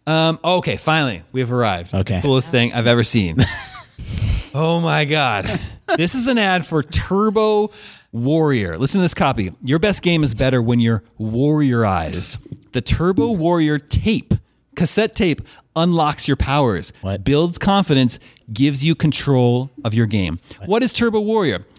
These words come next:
Speaker 1: A combination of music, specially written for game players, plus messages to you that can improve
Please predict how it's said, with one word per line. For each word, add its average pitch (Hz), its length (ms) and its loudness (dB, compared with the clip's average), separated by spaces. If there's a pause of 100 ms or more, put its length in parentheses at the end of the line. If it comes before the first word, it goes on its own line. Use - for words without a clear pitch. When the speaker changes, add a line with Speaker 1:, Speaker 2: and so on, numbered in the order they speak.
(260)
Speaker 1:
A 160 80 2
combination 175 520 2
of 90 100 -6
music, 135 460 -2 (200)
specially 139 460 -2
written 202 220 0
for 233 140 -2
game 220 260 2
players, 127 380 0 (200)
plus 208 320 0 (240)
messages 156 720 0
to - 140 0
you 135 400 0 (240)
that 113 180 -2
can 127 120 0
improve 135 580 0